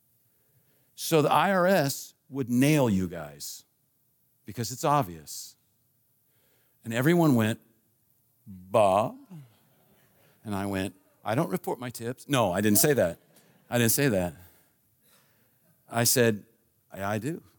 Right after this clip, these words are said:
I do. I report. I have to. It's the law. It's the right thing to do." And, um, so the guy, we talked, the guy left, and we had a little meeting.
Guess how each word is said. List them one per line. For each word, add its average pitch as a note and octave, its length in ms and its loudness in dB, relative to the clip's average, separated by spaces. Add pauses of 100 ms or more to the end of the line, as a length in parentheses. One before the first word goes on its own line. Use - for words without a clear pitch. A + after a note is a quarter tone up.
(760)
I A2 80 -8
do. E3 280 -6 (640)
I G#2 60 -16
report. A2+ 260 -12 (160)
I A#2+ 80 -10
have G3+ 240 -4
to. - 100 -20
It's - 140 -14
the F3 80 -8
law. G#3 400 -4 (720)
It's D3+ 160 -4
the D#3+ 80 -6
right E3 340 -2
thing F3+ 280 -8
to E3 80 -10
do." F#3+ 340 -10 (720)
And, D3+ 240 2
um, B2 300 0 (160)
so F#3+ 160 0
the E3 80 4
guy, C#3 240 4
we D#3 120 -8
talked, C#3+ 280 -2
the B2+ 60 -8
guy A2 180 4
left, G#2+ 420 2 (360)
and C3 320 2
we B2+ 120 -8
had B2+ 160 2
a - 20 -2
little D3+ 140 4
meeting. F#3+ 380 2